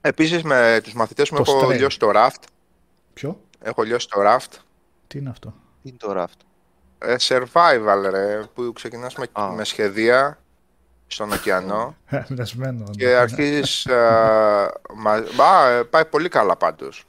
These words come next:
Speaker 2: Α.
Speaker 1: Και από αυτή τη φάση τα survival είναι από τα καλύτερα που έχω δει, να πω την αλήθεια. Απλά θέλει λίγο δουλίτσα ακόμα.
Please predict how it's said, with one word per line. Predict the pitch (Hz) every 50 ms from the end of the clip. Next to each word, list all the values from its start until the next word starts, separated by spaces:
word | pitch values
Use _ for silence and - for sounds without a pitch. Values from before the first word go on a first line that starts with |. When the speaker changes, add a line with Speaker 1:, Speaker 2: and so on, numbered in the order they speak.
| _ _
Speaker 2:
Α. | - 113 - 104 - - - - - - _ _ _ _ _ _ _ _ _ _ _ _
Speaker 1:
Και | - 135 127 123 120 117
από | 113 110 -
αυτή | 110 - - 151 160
τη | 156 151
φάση | - 151 151 151 -
τα | 160 - -
survival | 120 107 107 123 127 131 127 131 143 151 165 175 180 - - - - - _ _ _ _ _ _ _ _ -
είναι | - 151 165 175 175 165 160 160 160 156 156
από | 151 - 151
τα | - 151
καλύτερα | - 151 143 160 165 165 127 107 -
που | - 98
έχω | 95 - - 87 85
δει, | 80 78 - 92 _ _ _ _ -
να | 98
πω | - 98 95
την | 90 98 95 92
αλήθεια. | 90 87 85 87 - - - - - - _ _ _ _ -
Απλά | - 123 113 143 185 170
θέλει | - 175 170 170
λίγο | 165 170 170 160
δουλίτσα | 143 143 147 156 151 - 147
ακόμα. | 139 - 151 135 120 98 90 87 -